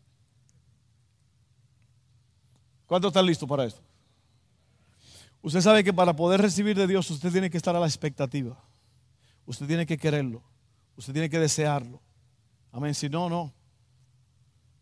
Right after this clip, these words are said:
Usted va a un concierto de alguien famoso que a usted le gusta mucho. Usted va esperando, va a cantar las canciones que me gustan. Usted va con un espíritu de, de, de alegría, de, de expectativa, ¿sí o no?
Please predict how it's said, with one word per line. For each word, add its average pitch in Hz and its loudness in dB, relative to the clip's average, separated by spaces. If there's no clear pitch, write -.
Usted 196 0
va 226 6
a 240 6
un 247 2
concierto 214 4
de 196 4
alguien 202 6
famoso 190 0
que 165 -6
a - -2
usted 202 0
le 196 4
gusta 202 0
mucho. 185 -4
Usted 226 4
va 233 10
esperando, 180 0
va 156 -2
a 165 -4
cantar 180 -2
las 175 0
canciones 165 -4
que 151 -8
me 143 -4
gustan. 135 -6
Usted 190 -2
va 226 4
con 220 -2
un 226 2
espíritu 208 -2
de, 165 2
de, 147 -2
de 156 2
alegría, 165 4
de, 156 2
de 165 0
expectativa, 180 0
¿sí 240 -2
o 226 2
no? 135 -6